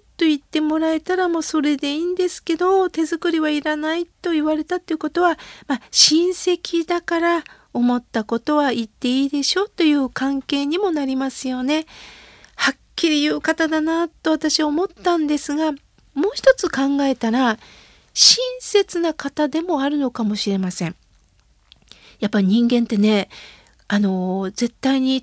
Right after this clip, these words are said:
食べない主義っていうのがありますので、例えば私も親戚のおばさんところに、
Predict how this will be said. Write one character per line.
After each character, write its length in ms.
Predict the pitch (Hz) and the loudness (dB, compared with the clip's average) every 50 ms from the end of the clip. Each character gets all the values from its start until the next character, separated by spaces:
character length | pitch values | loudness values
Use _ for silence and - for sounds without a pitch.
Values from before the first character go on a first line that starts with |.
| - | -4
食 120 | - - - | -8 -2 0
べ 100 | 285 302 | 0 2
な 140 | 311 302 | 2 2
い 80 | 294 285 | 2 2
主 240 | 285 - - - 311 | 4 4 4 6 4
義 160 | 311 - 302 | 4 4 2
っ 40 | 277 | 0
て 220 | - _ - - 208 | 0 _ -4 -2 0
い 40 | |
う 40 | 190 | 2
の 120 | 185 190 185 | 2 2 0
が 160 | 190 190 185 | 0 -2 -2
あ 40 | 196 | 0
り 100 | 226 214 | 0 2
ま 120 | 208 214 | 2 0
す 160 | 208 - - | 0 -2 -4
の 100 | 202 180 | -2 -2
で、 300 | 175 202 214 214 196 202 - - - - - - - | 0 2 2 2 0 -2 -4 -12 -20 -20 -14 -4 -2
例 120 | 320 339 | 0 2
え 20 | |
ば 80 | 339 330 | 4 2
私 280 | 285 247 - 302 - 302 | 2 2 0 -2 -2 0
も 280 | 311 339 320 320 320 - - - - | 0 2 2 0 0 -2 -10 -18 -10
親 200 | - - - 254 | -6 -2 0 0
戚 280 | 240 - 240 240 - 233 | 0 0 -2 -2 0 -2
の 200 | 240 233 226 226 | -2 0 -2 -2
お 40 | 220 | -2
ば 120 | 233 226 | -4 -4
さ 200 | - - 233 226 | -4 -4 -4 -4
ん 60 | 226 | -4
と 120 | 214 240 226 | -4 -6 -6
こ 120 | - 233 | -6 -4
ろ 140 | 226 220 220 | -2 -2 -2
に、 340 | 226 247 262 254 220 - | 0 0 2 2 0 -2